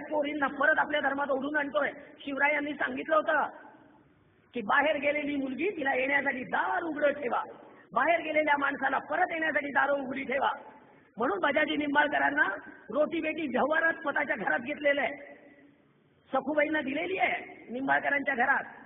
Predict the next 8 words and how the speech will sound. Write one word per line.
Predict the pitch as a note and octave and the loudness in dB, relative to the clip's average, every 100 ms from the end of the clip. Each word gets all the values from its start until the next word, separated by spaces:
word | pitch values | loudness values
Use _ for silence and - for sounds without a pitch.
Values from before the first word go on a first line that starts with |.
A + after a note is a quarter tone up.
| - | -14
ही | A#3+ | -8
उदाहरणं | D4 C#4+ D#4 F4 | -4 0 2 2
आहेत. | E4+ B3 - - - - - _ _ _ _ _ _ _ _ _ - | 0 -4 -12 -20 -20 -20 -20 _ _ _ _ _ _ _ _ _ -2
आणि | C4 | 0
नुसते | C4 C4+ E4 | 0 2 2
शिवराय | C#4+ D4 C4 C#4 | 2 -2 0 0
वाचायचे | G#3 A#3+ D4 C#4+ - | 2 0 0 -4 -4
नाहीये, | A#3+ A3+ D4+ F4+ F4+ | -6 -6 -6 -6 -6